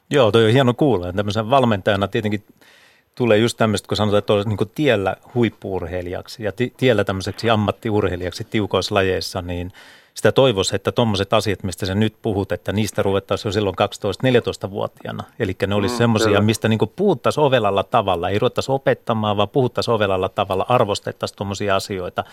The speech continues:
Speaker 1: jolloin meille tuli-, tulisi niinku eri lajeihin urheilijoita, jotka koro-, niinku ne hallitsee tommoset asiat, niin kuin säkin sanoit, että sä oot jollakin keinolla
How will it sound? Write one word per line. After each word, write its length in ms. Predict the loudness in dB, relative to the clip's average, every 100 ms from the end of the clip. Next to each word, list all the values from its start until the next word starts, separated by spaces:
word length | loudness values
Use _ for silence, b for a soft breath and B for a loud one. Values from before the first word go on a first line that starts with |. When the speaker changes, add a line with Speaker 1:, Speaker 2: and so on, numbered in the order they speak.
| B B B
Speaker 1:
jolloin 220 | -4 -2 0
meille 180 | 0
tuli-, 340 | 0 0 0 -2 -2
tulisi 280 | 0 0 -2
niinku 160 | 0
eri 220 | 2 2
lajeihin 560 | 2 2 2 0 -2 -4
urheilijoita, 640 | -2 -2 -2 -4 -4 -4
jotka 320 | -4 -4 -4 -10 _
koro-, 260 | 0 2 0
niinku 240 | -4 -4
ne 200 | -4 -6 -8 -10
hallitsee 580 | -4 -2 -2 -4 -4 0
tommoset 420 | 0 0 -4 -2
asiat, 340 | -2 -2 -4
niin 100 | -4
kuin 100 | -4
säkin 280 | -4 -2 -2
sanoit, 320 | -2 -2 -2
että 200 | -4 -4
sä 100 | 0
oot 180 | 0 2
jollakin 440 | 0 2 -2 -4
keinolla 460 | 0 0 0 0 -2